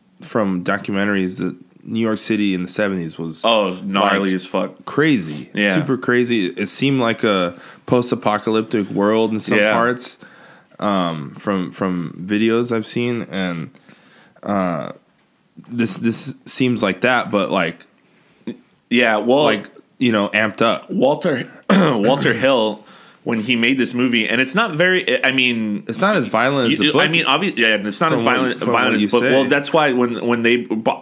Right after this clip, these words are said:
Speaker 2: got the rights to the book, he told the producers,
Speaker 1: "We
Speaker 2: he's
Speaker 1: gotta
Speaker 2: like, "Dude,
Speaker 1: change this up."
Speaker 2: I would love to do this, but nobody's gonna m-, let us make this movie.
Speaker 1: Yeah.
Speaker 2: It's too,
Speaker 1: <laughs>
Speaker 2: it's too fucking crazy.
Speaker 1: You
Speaker 2: It's
Speaker 1: can't
Speaker 2: too
Speaker 1: show
Speaker 2: weird."
Speaker 1: people having sex on a corpse.
Speaker 2: Yeah, like, it's,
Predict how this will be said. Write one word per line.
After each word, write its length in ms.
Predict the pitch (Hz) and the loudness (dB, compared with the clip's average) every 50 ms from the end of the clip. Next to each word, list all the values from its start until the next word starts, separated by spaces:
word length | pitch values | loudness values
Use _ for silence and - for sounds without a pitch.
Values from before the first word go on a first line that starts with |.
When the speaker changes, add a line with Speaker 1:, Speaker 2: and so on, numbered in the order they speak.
| 127 | -4
Speaker 2:
got 180 | - 127 143 - | -2 -2 0 2
the 80 | - 123 | 2 2
rights 200 | 131 143 - - | 2 0 2 0
to 100 | 107 95 | -2 0
the 40 | |
book, 280 | 92 110 123 135 131 - | 2 0 0 0 0 -4
he 200 | - - 117 107 | -8 -4 -4 -4
told 460 | - - 117 117 113 110 104 92 95 | -4 -2 0 0 2 0 -2 -4 -4
the 100 | 95 98 | -4 -4
producers, 460 | 95 - 110 98 110 127 127 - 104 | -4 -2 -4 -2 -2 -2 -2 -2 -4
Speaker 1:
"We 80 | 95 107 | -2 -2
Speaker 2:
he's 80 | 117 107 | 0 0
Speaker 1:
gotta 60 | 101 | 0
Speaker 2:
like, 100 | 95 92 | -2 0
"Dude, 140 | - 120 117 | 0 0 0
Speaker 1:
change 140 | 90 - | 0 -4
this 200 | 92 82 - - | -10 -14 -10 -8
up." 140 | 92 90 - | -6 -2 0
Speaker 2:
I 100 | 104 110 | 2 2
would 160 | 131 143 123 | 2 2 2
love 380 | 104 101 98 104 107 117 123 - | 2 2 2 2 2 2 2 0
to 80 | 143 113 | -2 0
do 160 | 101 110 113 | 0 2 2
this, 200 | 123 143 147 143 | 2 2 0 0
but 220 | - 113 101 101 | 0 -2 0 0
nobody's 400 | 104 104 107 117 135 156 143 120 | 0 0 0 2 2 2 0 0
gonna 240 | 110 110 104 101 101 | 0 0 0 0 -2
m-, 140 | - 110 - - - | -4 -10 -12 -4 0
let 160 | 110 107 107 | 0 2 2
us 140 | 101 - 107 | 0 -2 -4
make 160 | 104 95 - | -6 -4 -4
this 180 | 101 92 - 113 | -6 -6 -4 0
movie. 220 | 120 156 175 131 | 0 2 2 2
Speaker 1:
Yeah. 160 | 98 92 95 95 | 2 2 0 0
Speaker 2:
It's 220 | - - 151 147 | 0 0 0 2
too, 340 | 147 147 156 165 160 156 - | 4 2 2 4 2 0 2
Speaker 1:
<laughs> 40 | - | 0
Speaker 2:
it's 180 | - - - | -2 -2 -2
too 260 | - 156 156 156 147 147 | -2 0 0 0 -2 -4
fucking 500 | - - - - 143 143 143 143 147 139 | -10 -18 -8 -2 -2 -2 -2 -2 -6 -6
crazy. 400 | - - 131 127 127 123 120 127 | -4 0 0 2 2 2 2 2
Speaker 1:
You 100 | 123 117 - | 2 2 2
Speaker 2:
It's 60 | - 330 | 2 2
Speaker 1:
can't 140 | 254 196 - | 2 2 2
Speaker 2:
too 60 | 139 | 2
Speaker 1:
show 140 | 139 131 120 113 | 4 4 4 4
Speaker 2:
weird." 200 | 104 104 107 113 | 2 2 2 0
Speaker 1:
people 160 | 98 - 101 | 0 -2 -2
having 220 | 101 95 90 87 | -2 -2 -2 -2
sex 340 | - - 95 90 85 - - | -4 -4 -4 -4 -6 -6 -8
on 140 | 87 87 87 | -8 -8 -8
a 40 | 82 | -10
corpse. 480 | - - 101 123 156 156 82 82 - | -6 -2 -2 0 -2 -2 -4 -8 -4
Speaker 2:
Yeah, 420 | 101 123 139 127 110 101 92 92 92 | -2 0 2 2 2 2 2 2 2
like, 240 | 92 90 92 92 - | 2 2 0 0 0
it's, 320 | - 117 - - - - | 0 -2 0 -2 -6 -6